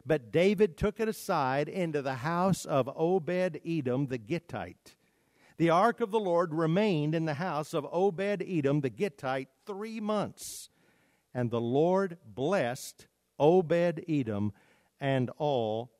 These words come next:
his household. I told you it was gonna be an unusual story. There are a lot of these in the Old Testament, but there's a lot to learn here. First, we are to show reverence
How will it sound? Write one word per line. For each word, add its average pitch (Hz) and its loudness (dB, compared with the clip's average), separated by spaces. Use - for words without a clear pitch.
his 120 -6
household. 101 -8
I 131 -6
told 180 0
you 117 0
it - -8
was 107 -16
gonna 120 -10
be 117 -6
an 117 -8
unusual 113 -4
story. - -8
There 151 4
are 156 6
a 147 4
lot 160 2
of 143 0
these 101 -4
in 139 0
the 127 -2
Old 131 -4
Testament, 110 -10
but 147 0
there's 127 -4
a 117 -2
lot 123 -4
to 135 -6
learn 139 -6
here. 92 -16
First, 170 0
we 160 2
are 151 4
to 143 -4
show 147 -8
reverence 113 -2